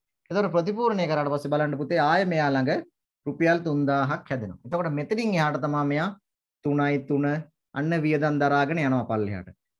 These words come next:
තුනයි හතර, තුනයි දහය අන්න වියදම් ටික තුන්වෙනි මාසේ දරාගෙන යනවා. එතකොට තුන්වෙනි මාසේ වියදම් ටික දරන්න ආයෙ මෙයාට මොනවද තියෙන්නේ?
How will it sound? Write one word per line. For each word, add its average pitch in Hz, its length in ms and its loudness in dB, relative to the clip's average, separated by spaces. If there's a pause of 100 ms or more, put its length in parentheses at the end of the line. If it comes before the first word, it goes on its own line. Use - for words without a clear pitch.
(120)
තුනයි 135 360 2
හතර, 131 340 0 (1120)
තුනයි 139 340 2
දහය 135 360 2 (360)
අන්න 185 220 0
වියදම් 180 400 2
ටික 185 180 -2
තුන්වෙනි 190 300 -4
මාසේ 190 260 -2
දරාගෙන 185 420 0
යනවා. 160 240 -6 (140)
එතකොට 175 260 -8
තුන්වෙනි 208 320 -2
මාසේ 170 300 2
වියදම් 160 280 0
ටික 156 160 -6
දරන්න 151 280 0 (540)
ආයෙ 190 240 0
මෙයාට 160 340 -2
මොනවද 160 280 -4
තියෙන්නේ? 165 340 -6